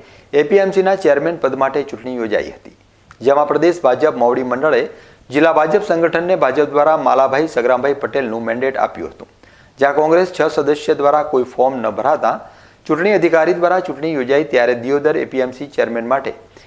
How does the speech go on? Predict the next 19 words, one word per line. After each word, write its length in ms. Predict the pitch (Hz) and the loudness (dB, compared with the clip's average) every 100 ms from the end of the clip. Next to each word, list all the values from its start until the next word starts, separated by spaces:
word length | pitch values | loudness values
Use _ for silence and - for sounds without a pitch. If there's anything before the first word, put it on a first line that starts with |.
| _ 151 | _ 0
એક 140 | 156 | 2
જ 140 | 214 208 | 2 2
ફોર્મ 200 | 175 185 | 0 2
રજૂ 220 | 143 151 | 0 0
કરાયું 380 | 156 123 85 - | 0 0 0 -4
હતું, 180 | - - _ - | -14 -20 _ -12
જ્યાં 260 | 113 135 139 | 0 2 4
માલાભાઈ 400 | 151 160 165 165 | 2 4 2 0
સગરામભાઈ 480 | 131 127 131 143 | 0 0 2 0
પટેલને 420 | 143 120 120 127 135 | 0 -2 -2 -2 -4
ચૂંટણી 340 | 135 117 135 | -8 -12 -8
અધિકારીએ 480 | 110 110 131 147 120 - - - - _ - | -6 -2 -2 0 -4 -6 -16 -20 -20 _ 0
ચેરમેન 400 | 160 180 214 202 | 2 4 0 2
તરીકે 360 | 180 180 185 | 2 4 2
બિનહરીફ 400 | 160 147 139 160 | 0 -2 -2 -4
જાહેર 240 | 131 117 139 | -2 -2 -2
કરવામાં 440 | 117 110 117 110 | -4 -2 0 0
આવ્યા 260 | 92 76 - | 0 -4 -8
હતા. 180 | - | -18